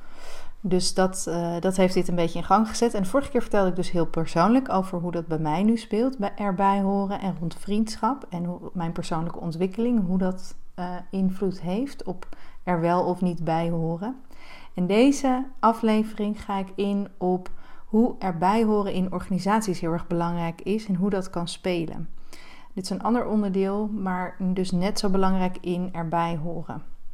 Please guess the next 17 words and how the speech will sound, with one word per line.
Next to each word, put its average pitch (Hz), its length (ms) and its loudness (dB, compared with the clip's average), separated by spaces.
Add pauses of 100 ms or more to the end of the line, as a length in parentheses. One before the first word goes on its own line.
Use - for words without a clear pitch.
(380)
Dus 185 200 0
dat 214 260 -2 (160)
is - 440 -4
vandaag - 640 -2
de 233 180 0
podcast. - 720 -6 (4000)
Bij 233 140 10
mijn 240 120 8
eerste 262 360 2
werkgever, 269 840 4
nou, 196 220 -2
laten 185 280 -2
we 190 60 4
die 185 60 6
even 190 320 2
X - 120 -10
noemen, 262 400 8